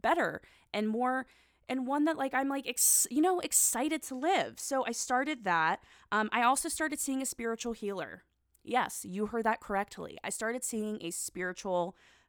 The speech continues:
um, healer. She is also a medium. She is a, she's a sensitive, intuitive, clairvoyant, um, with shaman descent. She's phenomenal. Um, and I started seeing her,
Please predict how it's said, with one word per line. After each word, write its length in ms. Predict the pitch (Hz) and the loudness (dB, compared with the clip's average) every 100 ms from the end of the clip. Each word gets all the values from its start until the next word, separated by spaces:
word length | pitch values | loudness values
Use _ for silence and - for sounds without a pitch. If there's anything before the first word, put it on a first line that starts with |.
| _ | _
um, 260 | 175 160 156 | -2 -2 -4
healer. 500 | - 233 208 247 277 | -8 -6 -2 -2 -2
She 220 | - 175 | -6 -6
is 100 | 165 | -6
also 360 | 165 160 - 160 | -8 -8 -8 -8
a 80 | 156 | -6
medium. 580 | 156 165 185 240 302 | -6 -6 -4 -2 -2
She 420 | 302 180 165 160 156 | -4 -8 -10 -8 -8
is 240 | 156 156 - | -8 -10 -12
a, 400 | 156 151 151 165 | -10 -8 -10 -10
she's 220 | - 160 | -12 -14
a 40 | 156 | -12
sensitive, 400 | 175 175 185 175 | -12 -10 -10 -10
intuitive, 400 | 165 175 170 - | -6 -4 -4 -4
clairvoyant, 540 | 156 175 175 175 165 _ - _ - | -10 -8 -8 -8 -10 _ -20 _ -6
um, 380 | 165 151 151 - _ _ - | -6 -4 -8 -12 _ _ -6
with 320 | 175 170 _ _ - - | -6 -6 _ _ -20 -16
shaman 460 | - - 196 185 180 | -8 2 4 4 0
descent. 340 | 180 185 165 | -4 -4 -4
She's 540 | - - 202 180 - - - | -6 -8 -8 -10 -12 -12 -6
phenomenal. 640 | 185 214 185 147 160 - _ _ _ - | 0 2 2 -2 -4 -8 _ _ _ -4
Um, 400 | 170 160 156 160 _ _ _ _ _ _ _ _ _ - | -2 0 -4 -8 _ _ _ _ _ _ _ _ _ -10
and 100 | 202 | -6
I 60 | 214 | -4
started 320 | - 220 202 | -4 -4 -4
seeing 280 | - 196 185 | -6 -4 -4
her, 480 | 196 180 175 170 | -4 -2 -2 -2